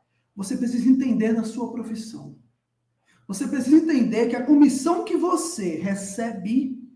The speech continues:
ela é muito cara pra você. Não é por uma questão de formação. Você não pode querer comparar um, uma, uma profissão de um corretor com uma profissão de médico, com uma profissão de advogado, de engenheiro. Não.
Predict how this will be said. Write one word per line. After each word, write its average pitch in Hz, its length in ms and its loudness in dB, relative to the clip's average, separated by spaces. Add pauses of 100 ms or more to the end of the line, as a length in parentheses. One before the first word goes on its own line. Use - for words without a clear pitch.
(880)
ela 208 140 -4
é 240 60 2
muito 233 420 4
cara 233 460 0
pra - 180 -4
você. - 560 -10 (1600)
Não 269 220 4
é 427 160 0
por 339 100 -2
uma 330 120 0
questão 285 340 -2
de 269 80 2
formação. 247 840 -2
Você - 100 -4
não 349 140 -4
pode 523 220 0
querer 269 260 0
comparar 220 1000 -4
um, 240 280 -4
uma, 226 260 -4
uma 240 160 -2
profissão 262 360 -4
de 262 60 6
um 262 80 0
corretor 254 440 0
com 294 80 0
uma 262 160 -2
profissão 247 320 -4
de 233 80 0
médico, 285 460 0
com 262 220 -2
uma 247 100 -4
profissão 247 260 -6
de 240 80 -4
advogado, 220 640 -2
de 220 60 0
engenheiro. 240 380 0
Não. 320 560 0